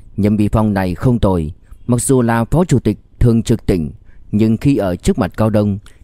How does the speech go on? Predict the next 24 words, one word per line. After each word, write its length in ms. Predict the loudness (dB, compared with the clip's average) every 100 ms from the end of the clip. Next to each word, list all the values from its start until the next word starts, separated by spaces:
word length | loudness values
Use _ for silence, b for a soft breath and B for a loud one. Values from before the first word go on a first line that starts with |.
| -4
thì 100 | -2
đều 240 | 2 0 0
xuất 220 | -2 -2
hiện 240 | -2 -2 -6 -2
với 180 | -2 0
góc 200 | -2 0
độ 220 | -2 -4 -10 -2
vừa 160 | 0
là 140 | 0 -2
thầy 280 | 0 0 0
vừa 120 | 0
là 140 | 0
bạn. 260 | -2 -4 -6 -14 b b b -8
Nhất 260 | -2 -2 0
là 360 | 0 0 -2 -8 _
đối 220 | 0 0
phương 300 | 0 0 0
đều 160 | -2 -2
có 140 | -2
cảm 240 | -2 -2
tình 200 | 0 -2
tốt 200 | 0 0
với 100 | 0
mình, 280 | 0 -2 -4